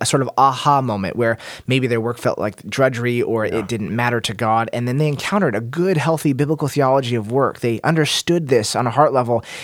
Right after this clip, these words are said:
Speaker 1: and it changed
Speaker 2: Yeah.
Speaker 1: them. It changed their life. Do you have
Speaker 2: Yeah.
Speaker 1: s-, such a person, uh, on your mind?
Speaker 2: You know, I do.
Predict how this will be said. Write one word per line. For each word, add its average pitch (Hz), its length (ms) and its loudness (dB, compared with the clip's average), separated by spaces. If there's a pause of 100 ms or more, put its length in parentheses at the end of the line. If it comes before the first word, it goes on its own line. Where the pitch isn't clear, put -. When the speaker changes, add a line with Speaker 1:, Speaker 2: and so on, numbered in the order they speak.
(200)
Speaker 1:
and 131 100 2
it - 140 -4
changed 156 760 2
Speaker 2:
Yeah. 104 120 2
Speaker 1:
them. 82 220 -4
It 110 120 -6
changed 151 360 0
their 120 140 4
life. 98 300 0
Do 135 80 0
you - 20 6
have 139 80 2
Speaker 2:
Yeah. - 120 -8
Speaker 1:
s-, 107 60 -8
such 151 200 2
a 135 80 4
person, 151 400 0
uh, 113 100 -4
on 123 240 2
your 151 80 2
mind? 147 220 0
Speaker 2:
You 202 60 4
know, 208 120 2
I 226 140 0
do. 113 480 -2